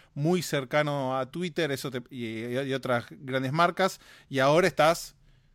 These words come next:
ar-, eh, iniciando un camino hace un tiempito. Ya la última vez que nos vimos en Buenos Aires, recién estabas, eh, dando tus primeros pasos,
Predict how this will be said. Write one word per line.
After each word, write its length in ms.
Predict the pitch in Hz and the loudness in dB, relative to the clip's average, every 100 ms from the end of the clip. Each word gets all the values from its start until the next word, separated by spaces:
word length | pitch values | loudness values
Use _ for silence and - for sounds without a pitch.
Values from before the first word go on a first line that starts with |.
| _ _ _ - | _ _ _ -6
ar-, 200 | 120 - | -6 -6
eh, 280 | 120 120 127 139 | -6 -4 -4 -4
iniciando 360 | 123 120 160 | -4 -2 -2
un 80 | 147 | -2
camino 460 | 131 143 170 190 139 | 0 0 0 0 0
hace 200 | 120 117 | -2 -6
un 60 | |
tiempito. 400 | 117 123 156 127 | -8 -4 -4 -4
Ya 220 | 113 131 127 | -2 -2 0
la 80 | |
última 220 | 131 143 143 | -2 -4 -4
vez 60 | |
que 80 | 143 | -4
nos 80 | 131 | -4
vimos 200 | 143 135 | -4 -4
en 80 | 135 | -4
Buenos 240 | 131 123 | -4 -2
Aires, 220 | 147 160 | -2 -2
recién 260 | 123 120 151 | -6 -6 -8
estabas, 340 | 117 143 139 131 | -4 -2 -2 -4
eh, 320 | 127 117 113 | -6 -6 -8
dando 260 | 123 131 131 | -8 -8 -6
tus 100 | 131 | -8
primeros 320 | 131 143 135 | -8 -6 -4
pasos, 480 | - 196 196 185 | 2 2 2 -2